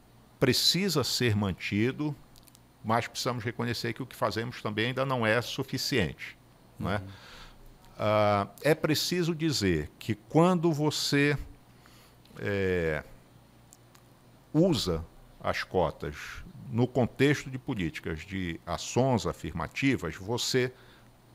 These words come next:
Speaker 1: torna a universidade mais a cara da sociedade e você traz para dentro da universidade uma diversidade de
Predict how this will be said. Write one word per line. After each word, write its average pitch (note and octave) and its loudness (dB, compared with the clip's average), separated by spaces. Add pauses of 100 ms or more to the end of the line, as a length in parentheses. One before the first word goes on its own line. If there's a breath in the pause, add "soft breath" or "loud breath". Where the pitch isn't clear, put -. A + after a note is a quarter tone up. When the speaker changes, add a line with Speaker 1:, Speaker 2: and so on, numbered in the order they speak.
Speaker 1:
torna G3 6
a E3+ 0
universidade B2+ 0 (240)
mais A#2+ 0
a - -4
cara A#2 2
da G#2+ 0
sociedade E2 -4 (540 loud breath)
e A2+ -4
você C#3+ -2
traz F3 2
para - -2
dentro G2+ -2
da G2+ -2
universidade F#2 -2 (160)
uma E3+ 0
diversidade G#2 0 (580 loud breath)
de A#2 0